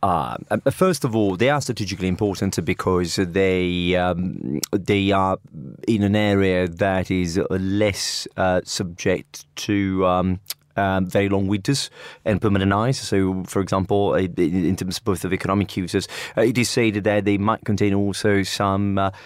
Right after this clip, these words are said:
um, oil and gas resources. Um, they have, uh, very strong fishing communities, and as I said, would allow sort of the Russians to have a place in the sun in relative terms, because we're still talking about Northeast Asia, which is very, very cold most of the year. Imagine Vladivostok is only open three months a year and is usable about two and a half.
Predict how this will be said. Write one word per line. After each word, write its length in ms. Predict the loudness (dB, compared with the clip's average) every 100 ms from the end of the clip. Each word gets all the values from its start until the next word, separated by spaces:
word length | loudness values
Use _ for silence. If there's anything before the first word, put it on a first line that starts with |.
| -10 -2
um, 400 | 0 2 0 2
oil 160 | 2 2
and 120 | 2
gas 260 | 0 -2
resources. 500 | -4 -4 -4 0 -2 -2 -14 -4
Um, 320 | 0 0 0
they 240 | 0 0 0
have, 340 | -2 -2 0
uh, 140 | 0 0
very 240 | 0 -2
strong 280 | -2 -4 -2
fishing 320 | -2 -2 -2
communities, 600 | -2 -2 -2 -2 0 0 -4 -8 0
and 180 | 2
as 140 | 2 0
I 40 |
said, 180 | 0 0
would 140 | 2
allow 340 | 0 0 0 -2
sort 160 | -2
of 80 | -4
the 60 | 0
Russians 540 | 0 -2 -4 -2 -4
to 160 | -4 -2
have 240 | 0 2
a 200 | 2 0 -4 -20 -4
place 200 | -2 -2
in 80 | -2
the 60 |
sun 480 | -2 0 2 0 -2 -6 -4
in 220 | -2 0
relative 320 | 0 -2 -2
terms, 300 | 0 0 -2
because 240 | -6 -8
we're 80 | -8
still 180 | -4 -4
talking 200 | -2 0
about 180 | 0 0
Northeast 420 | -2 -4 -4 -2
Asia, 180 | -2 -2
which 120 | -4
is 80 | 0
very, 160 | 0
very 200 | 2 0
cold 280 | 0 0 0
most 260 | 0 -2 -2
of 80 | -4
the 80 |
year. 320 | 0 2 2 -2 -8 -8 -6
Imagine 220 | -4 -2
Vladivostok 600 | -2 -2 -2 -2 -4 -2
is 100 | 0
only 220 | 0 2
open 300 | 2 0 -4
three 340 | -2 0 0
months 480 | 0 0 0 0 0
a 80 | 0
year 380 | 2 2 2 2
and 100 | 0
is 180 | -2 -2
usable 300 | -4 -4 -2
about 280 | 0 -2 -6
two 180 | -2
and 100 | 0
a 40 | 2
half. 320 | 2 0 -2